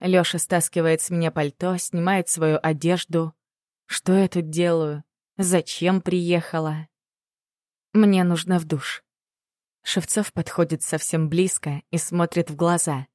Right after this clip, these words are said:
"Обещаешь не сбежать? Или мне забрать ключ?"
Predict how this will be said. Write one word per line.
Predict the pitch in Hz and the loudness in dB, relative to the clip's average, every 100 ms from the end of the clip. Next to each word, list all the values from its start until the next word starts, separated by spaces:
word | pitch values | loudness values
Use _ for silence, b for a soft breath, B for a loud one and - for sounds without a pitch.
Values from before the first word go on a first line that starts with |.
| _ _ _ _ _ - | _ _ _ _ _ -2
"Обещаешь | 185 180 160 208 202 170 165 | 2 4 4 4 4 2 0
не | |
сбежать? | 147 147 160 156 135 - _ _ _ _ | -2 0 0 0 -4 -8 _ _ _ _
Или | 170 180 | 2 4
мне | 175 175 170 | 4 4 4
забрать | 175 170 170 - | 4 6 4 2
ключ?" | 202 143 - - | 2 2 0 -14